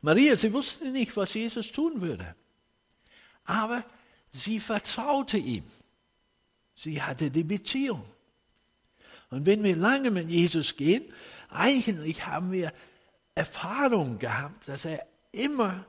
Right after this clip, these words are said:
alles gut macht. Auch wenn es nicht sofort ist, auch wenn es nicht immer unsere, äh, nach unseren Zeitwünschen ist und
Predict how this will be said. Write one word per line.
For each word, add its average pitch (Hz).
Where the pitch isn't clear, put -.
alles 220
gut 254
macht. -
Auch 180
wenn 202
es 196
nicht 214
sofort 233
ist, 175
auch 220
wenn 208
es 196
nicht 208
immer 208
unsere, 214
äh, 180
nach 180
unseren 190
Zeitwünschen 185
ist -
und 185